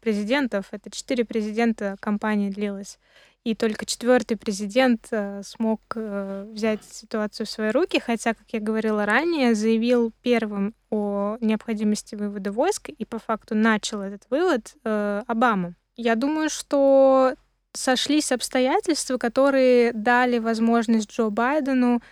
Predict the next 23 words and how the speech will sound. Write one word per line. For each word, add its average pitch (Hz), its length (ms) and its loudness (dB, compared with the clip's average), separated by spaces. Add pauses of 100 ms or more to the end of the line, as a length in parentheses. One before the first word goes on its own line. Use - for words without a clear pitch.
сказать: 240 500 0
«Всё, - 280 -4
хватит». 220 540 -4 (600)
Э, 220 180 2
во-первых, 311 540 2
нужно 254 280 4
учитывать, 254 420 -2
что, 214 440 -6
скорее 220 360 -6
всего, 247 720 0
Джо 214 240 -2
Байден 220 440 0
не 214 100 2
будет 208 320 -4
баллотироваться 208 640 -10
на 202 60 -2
второй 214 280 -10
срок, 311 340 -4
и 240 40 -6
у 226 40 -2
него 214 260 0
нет 214 220 2
задачи 226 640 -4